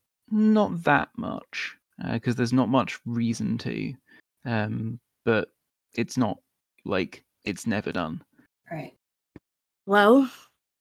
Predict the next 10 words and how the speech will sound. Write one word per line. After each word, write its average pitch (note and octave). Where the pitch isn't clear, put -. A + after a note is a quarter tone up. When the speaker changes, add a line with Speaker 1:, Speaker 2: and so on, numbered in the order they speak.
Speaker 3:
do -
you A3+
folks B3
need A#3+
to A3+
do A#3
anything F#3
before F#3+
we F3+
start F#3